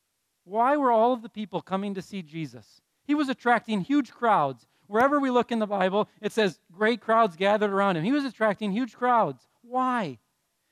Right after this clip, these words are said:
It's not because he was a nice, warm, fuzzy guy with some really cool self-help teachings.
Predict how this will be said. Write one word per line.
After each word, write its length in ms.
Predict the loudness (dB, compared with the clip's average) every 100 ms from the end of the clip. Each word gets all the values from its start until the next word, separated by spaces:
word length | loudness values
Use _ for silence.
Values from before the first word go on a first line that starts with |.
| _
It's 200 | -4 -4
not 280 | 0 2 2
because 320 | 0 2 2
he 100 | 2
was 140 | 0 0
a 60 |
nice, 520 | -2 0 0 -2 -4 -10
warm, 440 | -4 0 0 0
fuzzy 380 | 0 0 0 -4
guy 420 | -2 0 0 -4 _ -6
with 140 | -6
some 220 | -2 -4
really 240 | 0 0 -2
cool 320 | -4 -2 -2
self-help 640 | -2 -2 -2 -2 -4 -4
teachings. 500 | -10 -10 -10 -14 -14